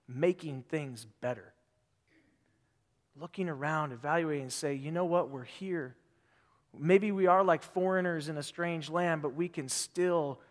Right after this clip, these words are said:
have influence in this strange land. We can still, uh, impact people for good." We can still make change motivated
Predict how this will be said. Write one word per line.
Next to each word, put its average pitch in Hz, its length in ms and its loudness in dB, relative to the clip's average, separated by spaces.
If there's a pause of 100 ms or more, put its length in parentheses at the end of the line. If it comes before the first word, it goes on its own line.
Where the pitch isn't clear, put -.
(120)
have 131 260 -2
influence 156 600 -4
in 127 140 -8
this 123 140 -8
strange 120 420 -10
land. 131 360 -8 (360)
We 185 140 4
can 175 160 0
still, 196 400 0 (280)
uh, 165 100 -2 (120)
impact 190 680 4 (680)
people 185 260 -6
for 151 140 -8
good." 165 500 -4 (1300)
We 160 100 -4
can 160 160 -8
still 170 280 -2
make 160 220 0
change 170 680 -6 (440)
motivated 151 840 2